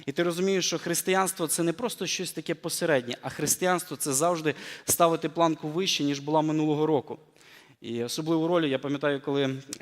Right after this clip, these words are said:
на одній з груп учнівства я був, і після закінчення курсу навчання в нас було практичне застосування. Ми разом поїхали на тиждень Святої Євангелії.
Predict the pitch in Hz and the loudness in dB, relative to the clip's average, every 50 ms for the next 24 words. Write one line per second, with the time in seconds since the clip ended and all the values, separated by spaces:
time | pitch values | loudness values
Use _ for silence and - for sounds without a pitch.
0 | - 135 127 131 139 143 147 170 165 151 131 135 156 156 156 143 131 - - 175 | -8 -4 -2 0 0 0 2 2 2 2 0 -2 -4 -4 -4 -4 -4 -2 0 0
1 | 180 165 - - 147 143 135 127 131 131 135 131 - - 135 123 123 117 117 - | 0 0 -4 -4 -2 0 0 0 0 0 -4 -4 -4 -6 -4 -2 -2 -2 -4 -8
2 | - - - - - - _ _ - 175 175 - 170 165 147 147 156 151 156 - | -20 -20 -20 -20 -20 -20 _ _ 0 2 4 6 6 6 6 6 4 2 0 0
3 | 196 208 196 180 - 170 156 143 131 113 101 107 - - - - 170 175 165 - | 2 2 2 2 2 0 2 2 2 0 -2 -4 -8 -18 -10 -4 -4 -4 -2 -2
4 | - 160 151 151 139 - - 185 180 175 160 151 143 147 139 131 127 143 143 147 | -4 -2 -2 -2 -2 -4 -2 -2 -2 -2 -2 -2 -2 -2 -4 -4 -4 -6 -2 2
5 | 156 156 147 135 - - - - - - _ - 135 135 - - 185 180 - - | 2 2 2 2 -2 -8 -20 -20 -20 -20 _ -2 -2 -2 0 0 -2 -2 0 0
6 | 165 151 151 143 - - 151 - - 151 147 139 120 117 113 117 127 139 151 165 | 0 0 0 -2 -4 -6 -6 -6 -4 -2 0 0 0 0 -2 -2 0 0 0 0
7 | 151 156 143 139 151 151 151 143 - 147 135 135 139 135 - 165 160 147 151 143 | 0 0 -4 -4 -2 -4 -4 -2 -2 -2 -2 -2 -2 -4 -4 -4 -4 -2 -2 -2
8 | 127 - - 143 - - 131 131 131 131 131 127 127 113 110 113 113 98 107 | -2 -4 -6 -6 -4 -2 -2 -2 0 -2 -2 0 0 -2 -2 -4 -6 -8 -8